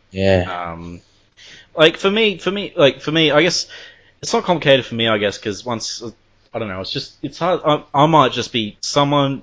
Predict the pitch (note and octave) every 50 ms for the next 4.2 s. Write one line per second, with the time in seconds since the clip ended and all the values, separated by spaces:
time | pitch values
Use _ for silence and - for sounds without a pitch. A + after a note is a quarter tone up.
0 | - - F#2+ A2+ A#2 A2+ A2+ A2 G#2+ G#2+ G#2+ G#2+ G#2 F#2+ - - G#2 G2 - G#2+
1 | G#2 G2+ - A2 - - A#2 A#2 A#2 A2+ A2+ A2+ A2+ - - - - G#2+ F#2+ -
2 | _ - F2 F2 F#2 F#2+ F#2+ F#2 F#2 F#2 - - - - F2+ F2+ F2+ F#2 F#2+ G2
3 | G2 G2+ - _ _ _ _ _ _ _ _ _ - G2+ G2+ G2+ G2 G2 A#2+ B2
4 | G#2+ - -